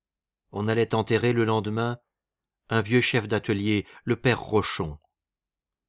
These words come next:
Comme il était mutuelliste, les membres de la société étaient convoqués à la cérémonie et devaient s'y rendre en foule, puisque tout travail était suspendu. Marius comprit que Nerbollier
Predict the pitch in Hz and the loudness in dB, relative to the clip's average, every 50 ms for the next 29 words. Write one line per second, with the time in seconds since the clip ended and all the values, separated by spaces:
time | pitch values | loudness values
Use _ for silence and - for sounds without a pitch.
0 | _ _ _ - 113 120 127 123 131 131 - 131 120 120 127 123 - - 123 117 | _ _ _ -2 0 0 2 2 2 2 2 0 0 2 -2 -4 0 0 0 0
1 | 120 135 147 - - - - 104 - _ _ _ _ _ _ _ _ - 110 123 | 0 0 -2 -2 -4 -6 -10 -16 -18 _ _ _ _ _ _ _ _ 0 0 2
2 | 123 127 147 151 143 - 120 123 120 127 123 123 - - 127 - - 123 117 - | 4 4 4 4 4 2 0 2 2 2 2 2 2 0 -2 -2 0 -2 -4 -2
3 | - 139 143 143 135 - _ _ _ _ _ _ - 127 - - 131 - - 135 | 0 0 0 0 -2 -4 _ _ _ _ _ _ -2 -2 0 0 -2 0 0 0
4 | 123 117 135 131 - 139 123 120 120 113 - - 123 117 120 107 107 110 104 92 | 2 2 2 2 2 0 2 2 2 0 0 0 0 0 0 0 0 -2 -2 -4
5 | 85 80 73 - _ _ _ _ _ _ _ _ _ _ _ _ _ _ - 127 | -4 -6 -8 -10 _ _ _ _ _ _ _ _ _ _ _ _ _ _ -2 2
6 | 117 127 120 131 123 - - - 131 127 127 123 101 101 110 107 - - - 135 | 2 4 4 4 2 2 2 0 0 0 0 -2 -2 -2 -4 -4 -4 -4 -4 -2
7 | 123 98 90 82 - - _ _ _ _ - - 120 - - 107 - - 139 - | -2 -2 -4 -6 -10 -12 _ _ _ _ -6 -6 -4 -4 -4 -4 -2 -2 -2 0
8 | - 131 135 147 143 139 139 131 - 92 - - 107 - - - 98 90 82 69 | 0 0 0 2 0 0 -2 -2 -2 -6 -6 -6 -8 -8 -8 -8 -8 -8 -8 -8
9 | 71 64 - _ _ _ _ _ _ _ _ _ _ _ _ _ _ _ _ _ | -10 -14 -14 _ _ _ _ _ _ _ _ _ _ _ _ _ _ _ _ _
10 | _ _ _ _ _ _ _ _ _ _ 95 95 92 107 120 135 131 - - 113 | _ _ _ _ _ _ _ _ _ _ -8 -4 -4 -2 -2 -2 -4 -2 -4 -4
11 | 104 - - 113 - 117 110 107 107 98 92 90 98 95 98 117 120 113 | -4 -2 -4 -2 -2 -2 -2 -2 -2 -2 -2 -4 -4 -2 -2 -2 -2 -2